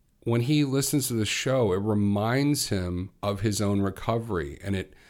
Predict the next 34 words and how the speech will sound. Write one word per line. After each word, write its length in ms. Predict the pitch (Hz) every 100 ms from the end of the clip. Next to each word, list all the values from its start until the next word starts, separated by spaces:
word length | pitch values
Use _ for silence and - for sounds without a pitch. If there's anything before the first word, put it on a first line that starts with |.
| -
it 140 | - 104
makes 340 | 113 120 -
him 120 | 135
aware 640 | 117 113 98 107 113 104 87 -
of 220 | 92 87
some 220 | - 101
of 120 | 98
his 240 | - 85 -
weakness, 800 | 90 101 113 - 71 60 - - - -
and 80 | 87
it 80 | 98
just, 280 | - - - -
it 160 | 107
keeps 320 | - 147 -
him 120 | 131 110
connected. 760 | - 98 98 104 123 - 78
He 120 | 95 95
said 160 | 107
it's 140 | 98 117
almost 280 | 117 110
like 240 | 101 87 -
being 280 | 101 104 95
at 160 | 87
a, 180 | 82 - - - - - -
a 80 | 90
small 480 | - 110 113 139
group 300 | 123 90 78
or 80 | 80
something 560 | - 85 82 87 85 85 - - _
where 240 | 98 95 92
he 200 | - 104
just 260 | 107 -
can 220 | - 95
listen 800 | 87 92 110 147 - 131 120 117